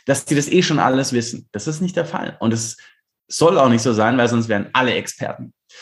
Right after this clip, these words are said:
Das kann nicht sein, das ist nicht so. Deswegen, du musst deinen Leuten zuhören. Ja,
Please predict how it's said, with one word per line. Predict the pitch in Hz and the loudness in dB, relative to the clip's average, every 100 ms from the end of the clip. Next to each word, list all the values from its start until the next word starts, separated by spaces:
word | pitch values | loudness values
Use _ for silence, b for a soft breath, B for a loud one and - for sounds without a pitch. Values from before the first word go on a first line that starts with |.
| B B B B _ | B B B B _
Das | 113 - | -4 -2
kann | 143 139 | 0 0
nicht | 120 | 0
sein, | 127 120 123 | 0 2 0
das | 117 | -2
ist | 107 107 | -6 -6
nicht | 98 | -6
so. | - 123 120 _ B B B | -8 -14 -18 _ B B B
Deswegen, | - 131 151 151 | -2 2 4 4
du | 151 | 4
musst | 135 151 - - | 2 0 -8 -2
deinen | 98 107 147 | 0 2 2
Leuten | 127 120 123 117 | 2 2 2 -2
zuhören. | 113 - 180 123 98 92 107 190 - _ _ _ _ _ _ _ | -2 0 2 2 2 2 0 -2 -6 _ _ _ _ _ _ _
Ja, | - | -6